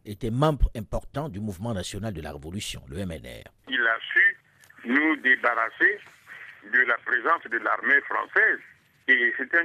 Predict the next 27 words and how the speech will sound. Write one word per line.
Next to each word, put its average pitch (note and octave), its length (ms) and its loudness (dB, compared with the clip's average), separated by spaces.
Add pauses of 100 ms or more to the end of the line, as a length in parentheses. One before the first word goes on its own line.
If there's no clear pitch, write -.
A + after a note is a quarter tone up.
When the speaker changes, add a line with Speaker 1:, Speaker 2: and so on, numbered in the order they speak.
Speaker 2:
tour E3 160 4
de A#2+ 180 -2
force - 220 0 (100)
qu'il C#3+ 120 0
réussit, A#2+ 680 2 (160)
parce B2 180 0
que E3 120 0
ça C3 100 0
se A#2+ 120 -4
passe E3+ 340 0 (260)
sans E3+ 160 4
qu'il D3+ 160 -2
y D#3+ 80 2
ait D#3 60 2
de - 160 2
grands D3+ 180 0
combats. D3 460 2 (240)
Parce B2 260 -2
que D#3+ 300 2 (260)
quand E3+ 340 0
nous D#3+ 220 -4
demandions, C3 500 2
nous, B2+ 200 -2
au A#2+ 40 -2
niveau A2+ 240 0
de, A2+ 120 -2
de, G#2+ 220 0